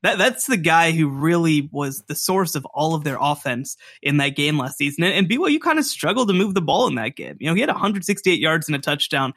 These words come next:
He had a fifty-two yard catch. Like, he was dynamic. And I think if B Y U is gonna win this game, they have to go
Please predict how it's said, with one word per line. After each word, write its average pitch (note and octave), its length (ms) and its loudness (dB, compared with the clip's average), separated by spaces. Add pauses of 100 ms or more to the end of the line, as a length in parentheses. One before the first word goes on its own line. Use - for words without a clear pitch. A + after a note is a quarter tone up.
(280)
He - 100 0
had G#3 140 4
a D3+ 60 2
fifty-two G3 580 0
yard F3 400 2 (100)
catch. F3 300 0
Like, D3 240 -2 (320)
he C4 220 0
was F#3 240 2
dynamic. C3 760 -2 (100)
And D#3+ 340 2 (100)
I F3 100 4
think G#3 420 0 (280)
if E3 200 0
B F#3 140 2
Y B3 140 2
U G3 120 2
is E3+ 120 -2
gonna E3 160 2
win C#3 240 0
this C#3 180 -4
game, C#3+ 480 -4 (460)
they E3 180 4
have B3+ 280 2
to G#3+ 100 2
go E3+ 180 4